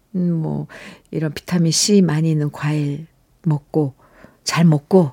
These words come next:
그러면 감기는 툴툴 털고 일어날 수 있죠. <laughs> 그래요. 이삼사육 님,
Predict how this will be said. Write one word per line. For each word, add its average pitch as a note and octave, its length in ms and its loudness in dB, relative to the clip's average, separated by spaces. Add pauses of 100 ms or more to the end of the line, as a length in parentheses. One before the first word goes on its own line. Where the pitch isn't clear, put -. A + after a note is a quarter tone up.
(120)
그러면 - 380 -8
감기는 D3+ 560 0
툴툴 D#3+ 680 -4 (420)
털고 F#3+ 300 2
일어날 D#3 340 0
수 - 160 -6
있죠. - 320 -8 (480)
<laughs> - 800 -6
그래요. D#3 760 0 (1160)
이삼사육 D4+ 920 4
님, D4+ 440 6